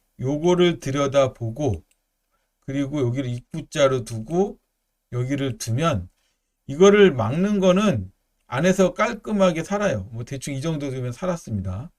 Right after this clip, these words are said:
이렇게 두면 여기 집 내는 거하고 여기 한 집 내는 거. 그리고 여기가, 아,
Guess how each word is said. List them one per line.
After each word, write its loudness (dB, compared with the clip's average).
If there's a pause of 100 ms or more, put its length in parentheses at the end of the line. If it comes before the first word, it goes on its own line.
(520)
이렇게 -8
두면 -2 (300)
여기 -4
집 -6
내는 -2
거하고 0
여기 -2
한 -4
집 -4
내는 -4
거. -12
그리고 -2
여기가, -2 (380)
아, -4